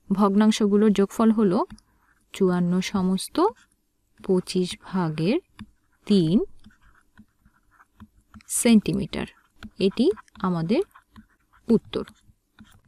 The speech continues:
এবারে চলো পরের সমস্যাটি দেখি। নয় নম্বর সমস্যায় বলা হয়েছে, পঁচিশ মিটার লম্বা একটি বাঁশের পাঁচ সমস্ত পঁচিশ ভাগের চার মিটার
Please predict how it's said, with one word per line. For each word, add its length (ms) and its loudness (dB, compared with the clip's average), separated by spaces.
এবারে 380 4
চলো 140 4
পরের 300 2
সমস্যাটি 380 -2
দেখি। 220 -4
নয় 280 2
নম্বর 220 2
সমস্যায় 460 2
বলা 220 -2
হয়েছে, 320 -6
পঁচিশ 360 4
মিটার 240 4
লম্বা 300 4
একটি 200 0
বাঁশের 480 0
পাঁচ 180 4
সমস্ত 300 -4
পঁচিশ 300 -2
ভাগের 300 -4
চার 200 0
মিটার 220 -2